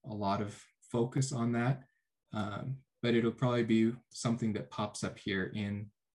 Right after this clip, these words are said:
either our second hour conversation, or we might even take a break at some point, um, just to talk about what the millennial kingdom is. Uh,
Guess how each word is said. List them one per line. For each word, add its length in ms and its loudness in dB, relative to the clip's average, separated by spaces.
either 380 0
our 160 0
second 400 -4
hour 240 -2
conversation, 920 -2
or 540 4
we 100 4
might 240 6
even 180 0
take 220 0
a 60 -2
break 480 -4
at 120 -8
some 200 -2
point, 440 -6
um, 220 -4
just 260 -2
to 80 -8
talk 280 -6
about 200 -2
what 140 -6
the 80 -4
millennial 380 -4
kingdom 360 0
is. 260 -4
Uh, 200 -6